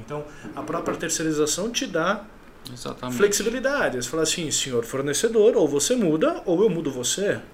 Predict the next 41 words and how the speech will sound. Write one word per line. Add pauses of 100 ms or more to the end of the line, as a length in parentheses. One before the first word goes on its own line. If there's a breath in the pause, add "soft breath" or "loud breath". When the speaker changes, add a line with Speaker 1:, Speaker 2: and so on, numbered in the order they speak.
(500)
Speaker 1:
Né? (120)
É,
é,
é,
é
simples
assim,
né?
Então,
olhando
pra
estratégia
da
empresa,
eu
acho, (600 loud breath)
é,
é
óbvio
que (520)
no
curto
prazo
sai
um
pouco
mais
caro, (500)
né? (420)
Mas
quando
você
olha
o
longo
prazo,
a
flexibilidade
e
a
vantagem,